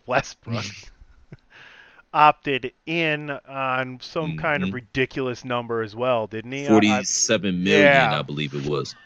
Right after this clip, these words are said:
Speaker 1: Fucking A.
Speaker 2: Come on, man. He, I, I know he, that's another guy. He's gonna take a lot of hits because of the way last season played out, but that's not all his fault.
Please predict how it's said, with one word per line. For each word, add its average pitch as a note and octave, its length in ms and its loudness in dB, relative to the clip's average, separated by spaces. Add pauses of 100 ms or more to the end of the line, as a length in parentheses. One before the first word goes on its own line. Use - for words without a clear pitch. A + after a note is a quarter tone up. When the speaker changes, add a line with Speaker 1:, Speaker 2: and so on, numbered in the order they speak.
(160)
Speaker 1:
Fucking - 720 -12
A. B3+ 560 -6 (1200)
Speaker 2:
Come F3 200 2
on, G2 220 2
man. G2 200 2
He, C3 360 -2
I, E3+ 160 0
I G3 180 0
know G3 300 -2
he, E3 140 -6
that's E3+ 240 -6
another D#3 220 -10
guy. G#2 160 -10
He's B2+ 120 -10
gonna A#2 140 -14
take A2+ 180 -10
a G#2 40 -12
lot G2 180 -6
of E2+ 40 -10
hits F2+ 280 -10
because F2 280 -10
of E2 140 -8
the D#2+ 80 -8
way F2 240 -2
last E2+ 300 -4
season E2 200 -6
played F2 220 -2
out, D#2+ 140 -4
but - 80 -10
that's D#3 260 -2
not A#2 280 -2
all A#2 400 0
his G2 360 -6
fault. G2 340 -8